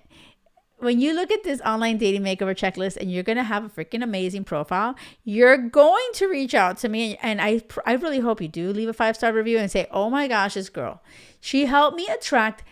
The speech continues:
no more douchebags. <laughs> Like, if you have kids, say you have kids, right? If you wanna get married, say you wanna get married. Like, say you wanna be honest about everything. You know, you don't have to hide anything. "Hey, I'm a badass.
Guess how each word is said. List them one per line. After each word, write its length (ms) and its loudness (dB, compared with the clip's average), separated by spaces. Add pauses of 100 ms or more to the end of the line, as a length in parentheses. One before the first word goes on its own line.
(200)
no 340 0
more 220 2
douchebags. 800 -2
<laughs> 760 6
Like, 200 6
if 100 2
you 240 4 (120)
have 100 -6
kids, 480 0
say 180 0
you 240 0
have 200 -2
kids, 420 -4 (160)
right? 300 0 (240)
If 240 2
you 160 2
wanna 300 2
get 160 4
married, 420 0
say 160 -2
you 160 0
wanna 180 -4
get 140 -4
married. 440 -6 (100)
Like, 240 -8 (180)
say 540 2 (280)
you 200 2
wanna 220 2
be 220 0
honest 320 0
about 200 0
everything. 420 -6 (280)
You 100 -4
know, 40 -2
you 140 0
don't 80 2
have 180 -2
to 60 -12
hide 220 -2
anything. 400 -10 (800)
"Hey, 440 0
I'm 140 -2
a 60 -2
badass. 480 2